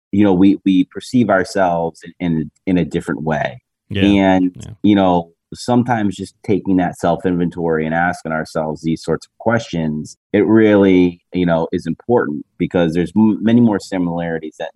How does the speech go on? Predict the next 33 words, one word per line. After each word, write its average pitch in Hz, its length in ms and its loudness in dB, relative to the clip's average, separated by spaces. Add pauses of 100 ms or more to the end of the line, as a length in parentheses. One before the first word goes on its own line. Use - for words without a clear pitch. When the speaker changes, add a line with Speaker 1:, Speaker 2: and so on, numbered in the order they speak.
Speaker 1:
that 78 120 -4
we 76 120 -10
realize. 80 480 0
So, 78 460 -2
Speaker 2:
Yeah. 87 280 -4
Speaker 1:
so - 140 0
we've 101 200 4
kinda 107 220 2
tasked 92 480 -2
my 85 160 -2
nieces 82 720 0
who 85 80 -4
are 80 100 -2
younger 80 600 -4 (180)
to 95 100 -2
help, 87 280 0 (140)
you 101 100 0
know, 85 100 0
start 80 300 -6
coming 87 200 0
up 80 160 -6
with - 100 -16
some 73 180 -12
hobbies 76 420 -8
for - 140 -16
my 73 160 -10
grandfa-, 78 500 -6
or 90 140 0
for 80 160 -4
my 78 160 0
father, 78 500 0 (300)
their 90 160 0
grandfather 76 580 -4